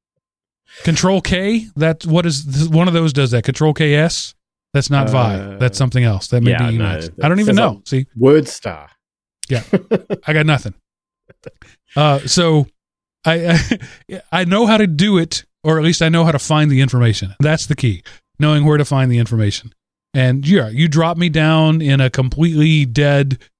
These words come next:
Speaker 1: um, air-gapped environment. Nope, can't do it. Sorry. You, I'm just not the guy for that job. Find somebody else.
Speaker 2: Yeah.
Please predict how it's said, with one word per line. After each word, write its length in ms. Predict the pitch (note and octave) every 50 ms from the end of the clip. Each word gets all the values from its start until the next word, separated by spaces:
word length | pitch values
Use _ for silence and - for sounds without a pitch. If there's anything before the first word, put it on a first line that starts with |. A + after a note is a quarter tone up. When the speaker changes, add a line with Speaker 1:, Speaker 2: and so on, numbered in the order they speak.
| _ _ _ -
Speaker 1:
um, 440 | B2 A#2+ A#2 A2+ A2+ A2+ A2 A2 - -
air-gapped 540 | D3 D3+ D#3+ D#3+ D3+ C#3 C#3+ C#3 C3+ - -
environment. 760 | C#3+ C3+ C3 A#2+ C3+ C3+ C3 C3 C3 C3 C3 B2+ A#2+ - - - _ _ _ _ _ _ _ _ _ _ _ _ -
Nope, 160 | B2 B2 - _ _ _ _ _ _ _
can't 180 | - C3 C3 B2
do 100 | B2+ A#2
it. 120 | G#2+ - - _ _ _ -
Sorry. 300 | - C3 G2+ G2 - - _ _ _ _ _ _ _
You, 120 | - B2+ A#2 - - C#3+
I'm 140 | A#2+ A#2 B2
just 140 | A2+ B2 -
not 140 | C3+ C3 -
the 60 | D3+
guy 160 | C#3+ D3+ D3+
for 80 | D3+ F3
that 120 | F3 F#3 F3
job. 260 | G#3 A3+ G3 D3 B2 - _ _ _ _ _ _ _ _ _ _ _ _
Find 160 | C#3+ C#3 C3+
somebody 220 | - C#3 C#3+ C3 A2+
else. 200 | F2+ F2 - - - - _ _ _ _ _ _ _ _ - _ _ _ _ _ _ _ _ _ - - - - - _ _ _ _ -
Speaker 2:
Yeah. 300 | A2 F#2 F2 E2+ F2